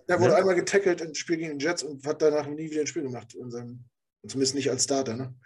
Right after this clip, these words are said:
Speaker 1: Eigentlich sind die Jets schuld, dass Tom Brady überhaupt so groß geworden ist.
Speaker 2: <laughs> Ja, ne,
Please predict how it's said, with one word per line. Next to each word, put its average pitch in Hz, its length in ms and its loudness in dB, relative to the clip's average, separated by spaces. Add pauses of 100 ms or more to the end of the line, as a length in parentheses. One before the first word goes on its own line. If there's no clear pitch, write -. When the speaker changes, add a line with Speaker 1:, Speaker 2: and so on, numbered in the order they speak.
(1300)
Speaker 1:
Eigentlich 123 180 -2
sind 127 100 -2 (120)
die 127 40 0
Jets 135 160 4
schuld, 127 220 2
dass 127 100 -2
Tom 123 160 -6
Brady 127 180 2
überhaupt 123 180 0
so 113 80 -10
groß 135 220 -4
geworden 101 280 -10
ist. 107 240 -14 (1000)
Speaker 2:
<laughs> - 580 2 (880)
Ja, 95 320 4
ne, 98 360 2